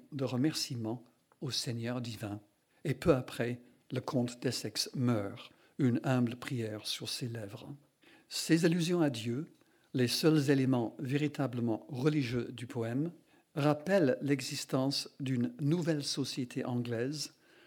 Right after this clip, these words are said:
attachée aux vertus chrétiennes de confiance en Dieu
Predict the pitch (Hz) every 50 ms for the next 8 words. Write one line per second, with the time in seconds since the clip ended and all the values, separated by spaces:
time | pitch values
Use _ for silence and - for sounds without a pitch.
0 | _ _ _ _ - 131 - - 156 151 147 - - 160 139 131 123 117 143 139
1 | 139 - - - - - - 123 123 - - - 127 117 113 120 131 139 - -
2 | - - _ _ _ _ - 123 - - 147 147 147 - - 143 135 131 - -
3 | 127 117 117 110 104 117 117 120 135